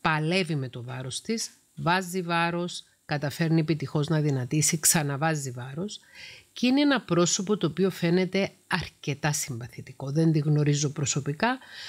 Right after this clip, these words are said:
αλλά παρακολουθώντας συνεντεύξεις της μου βγάζει μια αυθεντικότητα και μια γλυκύτητα.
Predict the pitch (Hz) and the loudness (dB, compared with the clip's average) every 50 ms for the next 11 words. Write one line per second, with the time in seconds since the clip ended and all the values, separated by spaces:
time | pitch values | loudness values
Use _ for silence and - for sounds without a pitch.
0 | - - - - _ - - 165 165 175 180 202 214 220 - 202 196 185 170 - | -14 -16 -18 -16 _ -2 0 0 2 2 2 2 0 0 0 -2 -4 -4 -4 -4
1 | 175 151 147 - - 208 208 208 208 202 - - 262 240 202 165 139 143 160 165 | -4 -6 -6 -6 -6 -4 -4 -2 -2 -4 -4 -4 -2 -2 0 0 0 0 -2 -4
2 | - - - 208 190 - - 220 202 - 175 151 143 151 151 175 180 180 175 - | -4 -4 -4 -4 -4 -2 -2 -2 0 2 2 2 2 0 0 0 0 0 0 0
3 | 175 165 170 180 185 175 - - - 196 185 156 135 - - 156 151 160 175 160 | 0 0 2 2 0 -2 -2 -2 -2 0 0 0 -2 -2 0 0 2 2 0 0
4 | 185 180 170 - - 170 143 147 151 156 160 160 151 151 - 165 151 143 151 - | 0 -2 -2 0 0 2 2 4 4 4 4 2 2 0 0 0 0 0 0 -2
5 | 147 131 - - - - - - | -4 -4 -4 -8 -16 -18 -20 -20